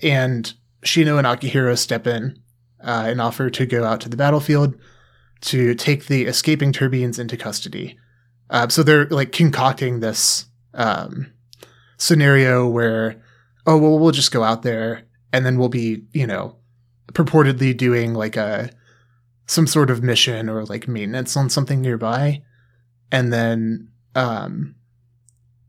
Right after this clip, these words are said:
when they all, all the Turbines, like, evacuate, we'll take them into custody. Um, so then we can protect them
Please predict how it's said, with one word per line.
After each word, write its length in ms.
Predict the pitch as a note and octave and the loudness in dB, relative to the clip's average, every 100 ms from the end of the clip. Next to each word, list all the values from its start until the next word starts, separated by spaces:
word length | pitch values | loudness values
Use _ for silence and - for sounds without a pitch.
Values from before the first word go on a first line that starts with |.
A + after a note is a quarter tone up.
| _ - | _ 2
when 220 | D#3 D3 | 4 6
they 120 | C3+ | 6
all, 420 | B2+ A#2 A2+ - | 4 4 0 -2
all 120 | C#3+ C3+ | 0 0
the 80 | |
Turbines, 420 | B2+ C3+ A#2+ A#2 - | 0 0 0 -2 -4
like, 160 | A2 | -4
evacuate, 500 | A#2+ A#2 A2+ A2 G#2+ | -4 -4 -6 -10 -8
we'll 140 | C#3 B2+ | -6 -4
take 180 | A#2+ | -6
them 120 | B2 G#2+ | -6 -10
into 140 | A2+ | -12
custody. 500 | - - - - - - - _ _ _ _ - | -10 -12 -12 -14 -20 -20 -20 _ _ _ _ -4
Um, 560 | A2+ G#2 F2+ E2 C#3 _ _ _ - | -2 -2 -4 -8 -12 _ _ _ -2
so 160 | - | 2
then 220 | C#3 C#3 B2+ | 4 4 2
we 100 | A#2+ | 0
can 160 | B2 | 0
protect 380 | - - A#2 - | 0 -2 -4 -4
them 400 | A2+ G2+ F2+ | -8 -6 -10